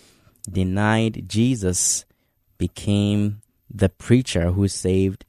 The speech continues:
thousands, whose one sermon, uh, brought thousands to Jesus Christ. And really, two sermons, we record, the scriptures record five thousand people being saved.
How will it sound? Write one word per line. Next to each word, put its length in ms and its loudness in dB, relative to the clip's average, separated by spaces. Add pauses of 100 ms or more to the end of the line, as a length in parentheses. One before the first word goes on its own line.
thousands, 800 -2
whose 480 2 (120)
one 280 2
sermon, 560 0 (380)
uh, 340 0
brought 640 0 (480)
thousands 800 0
to 400 0 (180)
Jesus 440 2
Christ. 400 -2
And 280 0
really, 340 0
two 260 -2
sermons, 540 0
we 160 -2
record, 640 0 (340)
the 180 -4
scriptures 440 0
record 480 0
five 400 -2
thousand 520 0
people 280 -4
being 240 2
saved. 540 -4